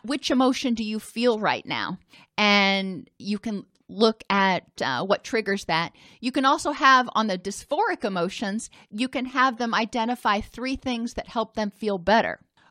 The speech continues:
Or you can have happy em-, uh, happy cards, happy emotion cards, and say, "Okay, which emotion would you rather feel?"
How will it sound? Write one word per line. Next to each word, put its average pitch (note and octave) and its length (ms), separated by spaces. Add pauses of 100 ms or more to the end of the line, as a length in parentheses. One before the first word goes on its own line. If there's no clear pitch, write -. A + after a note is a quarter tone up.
(100)
Or B3+ 500
you A3+ 140
can G#3+ 120
have G3 280
happy A#3+ 420
em-, F#3+ 120 (220)
uh, F#3 160
happy C#4+ 360
cards, G#3+ 580
happy A3+ 300
emotion F#3 460
cards, F3 460 (380)
and G#3 180
say, G#3 260
"Okay, A3+ 320
which G#3+ 320
emotion A3 460
would F#3 200
you F#3 160
rather E3+ 440
feel?" C3+ 460